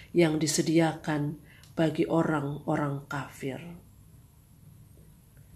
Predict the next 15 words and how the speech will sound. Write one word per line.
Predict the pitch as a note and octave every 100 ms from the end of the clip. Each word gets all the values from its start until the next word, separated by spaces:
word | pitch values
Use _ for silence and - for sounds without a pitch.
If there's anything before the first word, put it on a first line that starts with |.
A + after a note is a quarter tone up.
| - -
Dan | G3 G3
sampaikanlah | F#3+ A3+ G3+ F#3+ G3+ G3+ G3 G3+ G3 G3 F#3+
berita | F3+ G3 F#3+ - F#3+
gembira | F#3 F#3+ F3+ F#3+ F#3 F#3 E3+ E3
kepada | - - E3 F3
mereka | E3+ E3 D#3+ - E3 D#3+
yang | D#3+ D#3+
beriman | - - E3 - - - - - - - - - - -
dan | F3 E3
berbuat | D#3 E3 - E3+ D#3+ D#3 -
baik, | D3+ D3 D3 D3 - - - - - - -
bahwa | E3+ C#3 D3+ E3+ E3
bagi | E3+ E3 D#3+ E3+ E3+
mereka | E3 E3+ E3 - E3 D#3+
disediakan | E3 F#3 E3+ E3+ E3+ E3+ - E3+ E3 E3 E3